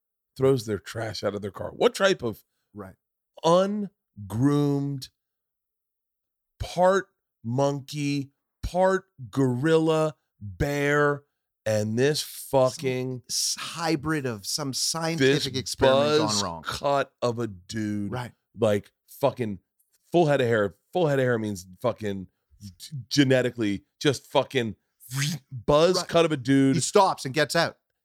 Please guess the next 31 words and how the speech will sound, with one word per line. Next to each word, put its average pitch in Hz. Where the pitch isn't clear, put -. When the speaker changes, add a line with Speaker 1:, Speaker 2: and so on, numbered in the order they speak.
Speaker 1:
Hair 185
on 170
his 131
arms, 165
fucking 151
gets 156
out. 151
I 151
mean, 151
uh, 147
jacked 170
arms. 151
Speaker 2:
Right. 113
Speaker 1:
T-, -
and 165
I, 160
and 156
then 170
I 160
look 147
at 131
the 131
car. 131
It's 127
a 117
fucking, 117
it's -
a 127
jacked 127
up, 123
like, 107